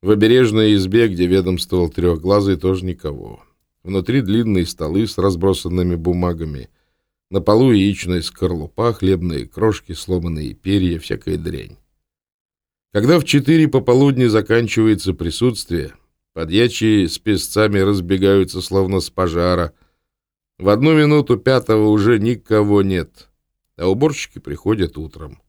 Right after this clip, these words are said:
Вот и мусорно. Подумалось,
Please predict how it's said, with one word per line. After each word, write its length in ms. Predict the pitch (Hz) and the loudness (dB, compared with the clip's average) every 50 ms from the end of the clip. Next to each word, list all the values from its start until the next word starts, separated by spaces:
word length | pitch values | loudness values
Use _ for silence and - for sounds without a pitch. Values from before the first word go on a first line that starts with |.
| _ _ _ | _ _ _
Вот 220 | _ 139 165 - - | _ -8 -6 -4 -4
и 40 | |
мусорно. 560 | 82 76 65 - - - 73 71 - - 82 - _ _ _ _ _ _ _ _ _ _ _ _ _ _ _ _ _ _ _ _ _ _ _ _ _ _ _ _ | -6 -6 -8 -12 -12 -14 -14 -14 -14 -18 -20 -20 _ _ _ _ _ _ _ _ _ _ _ _ _ _ _ _ _ _ _ _ _ _ _ _ _ _ _ _
Подумалось, 800 | - 101 107 113 123 120 120 117 117 113 104 - - - - | -2 0 4 4 4 4 4 4 4 4 2 0 -6 -10 -12